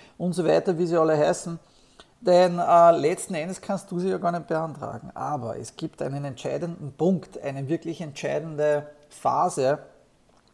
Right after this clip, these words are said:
äh, die sehr wichtig ist, warum du Rahmenbedingungen kennenlernen solltest für dich, wenn du ausreisen möchtest und wie du bei der praktischen Taktik und bei der, bei der Planung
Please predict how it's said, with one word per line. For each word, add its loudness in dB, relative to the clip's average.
äh, 4
die -4
sehr 0
wichtig -2
ist, 0
warum -4
du -4
Rahmenbedingungen -2
kennenlernen -8
solltest -8
für -8
dich, -10
wenn -8
du 0
ausreisen -2
möchtest -4
und -8
wie -2
du -4
bei 0
der 0
praktischen -4
Taktik -6
und -6
bei -4
der, 0
bei -10
der 0
Planung -2